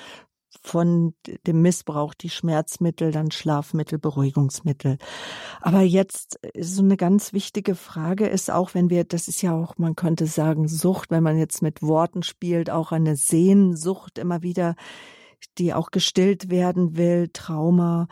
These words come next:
Was sind so Ursachen von Suchtmittelmissbrauch, von Suchtverhalten? Was ist da Ihre Erfahrung auch aus der Praxis, Frau Paquet?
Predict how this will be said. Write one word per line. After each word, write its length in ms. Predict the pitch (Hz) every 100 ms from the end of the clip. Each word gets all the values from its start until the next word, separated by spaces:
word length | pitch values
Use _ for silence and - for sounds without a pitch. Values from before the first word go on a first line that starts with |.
| - - - - - -
Was 280 | 180 -
sind 260 | - 247 226
so 360 | - 208 202 - _
Ursachen 800 | 202 233 262 196 185 - 175 170
von 520 | - - 185 175 170
Suchtmittelmissbrauch, 1600 | - - 175 - - 175 160 - 160 160 - - 156 156 160 160
von 320 | - 160 160
Suchtverhalten? 920 | 156 190 - - 170 156 170 156 170
Was 180 | 180 196
ist 220 | 240 -
da 140 | 247 247
Ihre 240 | 233 226
Erfahrung 800 | - 185 - - 202 202 185 165
auch 200 | 160 -
aus 140 | 170
der 100 | -
Praxis, 540 | 160 - 156 - 156 -
Frau 200 | - 147
Paquet? 520 | - 151 - 131 123